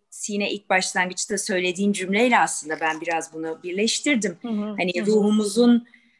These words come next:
Speaker 1: yer aldığı bedenlerimizi saf ve temiz tutunuz. Hani hakikaten
Speaker 2: Hı.
Speaker 1: aslında çünkü bunu tutamadığımız zaman oradaki denge bozuluyor ve aslında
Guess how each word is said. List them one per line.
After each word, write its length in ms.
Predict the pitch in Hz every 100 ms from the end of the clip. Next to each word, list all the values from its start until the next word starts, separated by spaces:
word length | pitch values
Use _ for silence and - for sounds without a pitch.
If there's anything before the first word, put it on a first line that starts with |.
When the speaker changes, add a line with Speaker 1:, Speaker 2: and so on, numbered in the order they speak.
| _ _
Speaker 1:
yer 280 | - 220 233
aldığı 420 | 220 196 175 170
bedenlerimizi 1000 | 180 180 180 180 180 175 180 180 175 240
saf 340 | 254 233 208 -
ve 120 | 226
temiz 380 | 226 220 233 -
tutunuz. 460 | 196 160 143 -
Hani 160 | 190 185
hakikaten 520 | 202 226 220 247 208
Speaker 2:
Hı. 40 | 180
Speaker 1:
aslında 420 | 175 190 185 185
çünkü 340 | - 202 202
bunu 180 | 202 214
tutamadığımız 720 | - - 285 262 190 175 160
zaman 280 | 165 202 285
oradaki 380 | 254 226 240 214
denge 380 | 214 196 247 240
bozuluyor 600 | 214 - 151 165 254 233
ve 220 | 220 220
aslında 420 | 196 - - 220